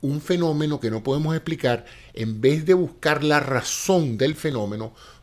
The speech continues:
busca un mito que explique el fenómeno. En otras palabras, está lloviendo, entonces hay dos tipos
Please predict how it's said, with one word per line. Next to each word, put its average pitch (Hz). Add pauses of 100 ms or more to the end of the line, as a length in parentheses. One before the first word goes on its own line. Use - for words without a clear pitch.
busca 139
un 135
mito 147
que 98
explique -
el 101
fenómeno. - (440)
En -
otras -
palabras, 143 (600)
está 98
lloviendo, 139 (160)
entonces -
hay 110
dos 110
tipos 117